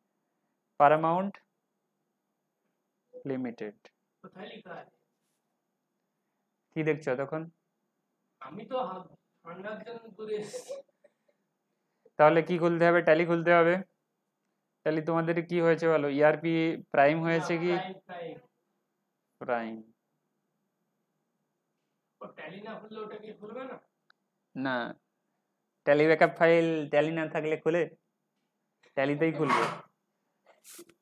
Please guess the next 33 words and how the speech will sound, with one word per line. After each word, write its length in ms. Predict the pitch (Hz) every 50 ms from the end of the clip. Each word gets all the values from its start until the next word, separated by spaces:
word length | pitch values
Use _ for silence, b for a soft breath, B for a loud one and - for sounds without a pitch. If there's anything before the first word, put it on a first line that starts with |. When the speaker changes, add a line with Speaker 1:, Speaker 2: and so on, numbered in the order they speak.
| _ _ _ _ _ _ _ _ _ _ _ _ _ _ _ -
Speaker 1:
Tally 220 | 143 143 156 160
backup 280 | 165 170 165 170 170 170 170
file 160 | 175 170 165 165 160
কোথায় 200 | 165 165 180 165 156
খুলবে? 240 | 160 131 120 117 120 123 - _ _ _ _ _ - 160
Excel 280 | 156 151 - - 175 175 170
copy 180 | 175 170 165 170
কোথায় 280 | 165 170 165 175 165 147
খুলে? 160 | 139 120 113 113 127
Excel 300 | 139 - - 170 165 165 165 165
সফটওয়্যারেই 500 | 156 - 156 156 156 165 165 165 170 170
খুলবে। 280 | 165 175 160 156 156 160 156 - _
Speaker 2:
না, 140 | 240 226 220 208 185 170
direct 440 | 160 165 - 156 170 185 196 190 - -
তো 60 | 202 -
খুলে 280 | - 185 185 196 202
যাই 240 | 190 208 202 214 214
না 100 | 214 214 196 180
Excel 300 | - - - 185 175 180 180 - _ _ _
file 220 | - 170 175 175 175 175 175 175 170 170 170 160 _ _
খুললে। 360 | 175 165 165 160 156 165 - _ _ _ - 165
Speaker 1:
Excel 280 | 143 147 - 170 170 165 165
file, 240 | 175 170 175 170 170 165 156 156
Excel 340 | 156 - - - 170 170 170 175 170 165
software 440 | 165 - - 151 151 - - 190 185
না 120 | 180 180 180 175
থাকলে 200 | 190 175 170 170 160 160
কি 80 | 170
করে 200 | 147 151 143 131
খুলবে? 240 | 120 - - - -
Speaker 2:
না, 140 | - 190 185 - - _ _ _ _ _ _ _
সে-, 160 | 240 240 - -
এখানে 240 | 247 - 220 226